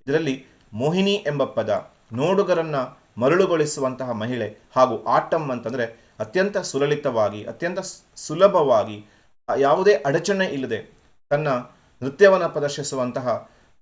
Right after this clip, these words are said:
ಆ, ಕಲೆಯನ್ನ ಇಲ್ಲಿ ಆಟಂ ಅಂತ ಕರೀತಾರೆ. ಹಾಗೆ, ಹಾಗೆ ಆ ಎರಡು ಶಬ್ದಗಳ ಸಂಯೋಜನೆ ನೋಡ್ತೀವಿ, ಮೋಹಿನಿ ಮತ್ತು ಆಟಂ ಅಂತ ಹೇಳಿ.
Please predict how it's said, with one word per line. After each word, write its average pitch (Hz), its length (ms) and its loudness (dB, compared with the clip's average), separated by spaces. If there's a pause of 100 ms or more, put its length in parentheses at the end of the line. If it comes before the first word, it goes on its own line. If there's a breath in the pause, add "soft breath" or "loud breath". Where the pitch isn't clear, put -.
ಆ, 110 60 -2
ಕಲೆಯನ್ನ 147 560 0
ಇಲ್ಲಿ 120 280 -6
ಆಟಂ 123 380 0
ಅಂತ 131 140 -4
ಕರೀತಾರೆ. 110 460 -4 (520 soft breath)
ಹಾಗೆ, 135 200 2
ಹಾಗೆ 131 360 0
ಆ 120 40 6
ಎರಡು 143 520 -2
ಶಬ್ದಗಳ 127 480 0
ಸಂಯೋಜನೆ 131 500 -2
ನೋಡ್ತೀವಿ, 110 460 -6
ಮೋಹಿನಿ 120 400 -4
ಮತ್ತು 107 280 -6
ಆಟಂ 104 340 -2
ಅಂತ 98 200 -10
ಹೇಳಿ. 101 340 -10